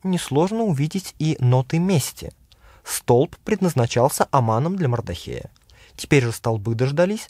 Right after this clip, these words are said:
сначала самого Амана, а затем и его сыновей. «И собрались иудеи, которые в Сузах,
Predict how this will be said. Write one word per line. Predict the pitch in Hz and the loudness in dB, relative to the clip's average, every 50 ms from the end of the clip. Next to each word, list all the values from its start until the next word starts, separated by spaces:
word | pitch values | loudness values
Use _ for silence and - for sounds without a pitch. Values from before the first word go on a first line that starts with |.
| _ | _
сначала | - - 190 185 - 160 117 107 | -2 0 0 2 4 4 2 2
самого | 190 - 180 180 175 143 113 104 98 98 | 2 0 2 4 4 4 4 2 -2 -2
Амана, | 107 139 165 185 208 226 226 - _ _ _ _ _ _ | -2 -4 -4 -6 -6 -8 -12 -16 _ _ _ _ _ _
а | - 170 | -2 0
затем | 156 135 123 - 117 143 190 | 0 0 0 0 -2 -2 -2
и | 220 | -2
его | 143 98 87 | -4 -4 -6
сыновей. | 82 - - 113 113 82 78 71 - _ _ _ _ _ _ _ _ _ _ _ _ _ _ _ _ _ _ _ _ _ _ _ _ _ _ _ _ _ _ _ - - - - - - - - - | -8 -8 -6 -6 -6 -6 -6 -8 -10 _ _ _ _ _ _ _ _ _ _ _ _ _ _ _ _ _ _ _ _ _ _ _ _ _ _ _ _ _ _ _ -20 -20 -20 -20 -20 -20 -20 -10 -4
«И | - 139 | -4 -2
собрались | - - 143 139 143 156 165 208 226 - - - | 0 2 2 2 2 2 2 0 -2 -4 -6 -4
иудеи, | - 170 151 131 113 101 110 104 101 107 | -2 0 2 2 0 0 0 -2 -2 -2
которые | 113 - 151 - 165 160 165 165 | -2 -4 -4 -4 -4 -4 -4 -4
в | 165 - | -6 -6
Сузах, | - - 170 160 160 160 - - | -4 -4 -4 -4 -4 -8 -10 -14